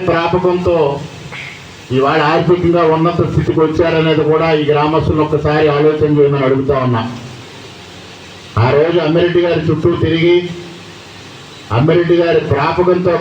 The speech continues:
కాదా వీళ్ళందరూ ఈ విధంగా ఎదుగుదల వచ్చింది అంటే, కృతజ్ఞతకి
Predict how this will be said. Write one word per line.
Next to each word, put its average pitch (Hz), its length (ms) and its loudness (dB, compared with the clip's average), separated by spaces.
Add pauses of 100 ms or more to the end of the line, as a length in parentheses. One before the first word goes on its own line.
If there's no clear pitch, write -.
కాదా 170 280 2 (100)
వీళ్ళందరూ 165 480 2 (1080)
ఈ 147 120 2
విధంగా 165 360 2
ఎదుగుదల 165 420 2
వచ్చింది 175 360 2 (2750)
అంటే, 131 180 2 (120)
కృతజ్ఞతకి 180 680 2